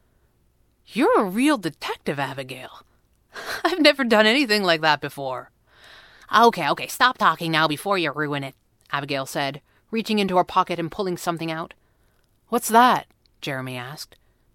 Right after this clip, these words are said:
"It's Dad's old tape recorder," she said, pressing a button to stop the recording. "I use it sometimes in casework." She rewound the tape just slightly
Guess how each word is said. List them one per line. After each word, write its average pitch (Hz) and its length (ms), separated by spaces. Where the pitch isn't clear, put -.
"It's 311 180
Dad's 180 340
old 160 240
tape 175 260
recorder," 185 560
she - 180
said, 180 340
pressing 233 320
a 185 80
button 170 360
to 156 120
stop 185 420
the 170 100
recording. 175 560
"I 370 120
use 247 280
it 220 80
sometimes 240 500
in 277 120
casework." - 560
She 240 280
rewound 226 500
the 190 60
tape 180 320
just 240 240
slightly 165 560